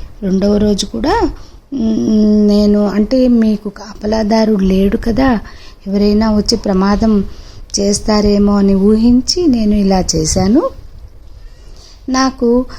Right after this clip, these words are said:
మీరు ఉద్యోగం ఇస్తారన్న నమ్మకం ఉంది, ఇచ్చినా ఇవ్వకపోయినా. కాక, మీ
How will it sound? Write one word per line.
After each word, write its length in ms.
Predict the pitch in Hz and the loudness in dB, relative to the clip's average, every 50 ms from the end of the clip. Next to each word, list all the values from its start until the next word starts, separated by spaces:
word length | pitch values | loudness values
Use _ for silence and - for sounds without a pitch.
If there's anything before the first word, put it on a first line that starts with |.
| - - - | -10 -2 0
మీరు 220 | 240 240 233 220 | 2 2 4 2
ఉద్యోగం 560 | 202 190 175 170 - 233 247 254 240 254 247 214 | 2 0 -2 0 2 2 4 4 2 2 0 0
ఇస్తారన్న 600 | 180 - - - 233 233 233 233 233 240 226 220 | 0 -2 -2 0 0 0 2 2 2 2 2 2
నమ్మకం 520 | 202 180 170 175 190 208 214 - 247 214 | 2 4 4 4 2 2 0 0 0 2
ఉంది, 280 | 208 202 190 185 190 - | 2 2 2 0 -2 -2
ఇచ్చినా 500 | 196 196 - - - - 226 226 233 240 | -4 -6 -6 -6 -6 -4 -2 0 0 0
ఇవ్వకపోయినా. 1000 | 233 208 196 170 170 202 202 - 226 190 - 214 196 190 185 185 185 180 185 185 - - - - - - - - - - - | 0 0 0 0 0 -2 -2 -2 -4 -4 -2 0 0 2 2 2 2 2 0 -2 -4 -8 -16 -18 -20 -20 -18 -18 -16 -10 -6
కాక, 280 | 208 185 185 - - 202 - - 214 - - | -6 -6 -6 -6 -8 -10 -10 -12 -12 -6 -2
మీ 200 | 214 208 214 214 | 2 2 4 4